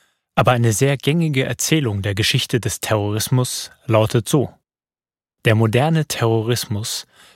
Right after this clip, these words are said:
beginnt mit der anarchistischen Bewegung Narodnaya Volja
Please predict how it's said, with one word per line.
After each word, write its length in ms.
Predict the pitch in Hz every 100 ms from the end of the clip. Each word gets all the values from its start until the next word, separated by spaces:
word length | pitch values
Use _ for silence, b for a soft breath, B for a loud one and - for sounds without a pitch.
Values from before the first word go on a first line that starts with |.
| b -
beginnt 540 | 120 120 139 185 - 120
mit 140 | 110
der 100 | 123
anarchistischen 720 | 117 117 - 156 - 139 123
Bewegung 500 | 104 110 120 127 127 185
Narodnaya 720 | 110 104 127 - 127 110 104
Volja 480 | 117 107 95 -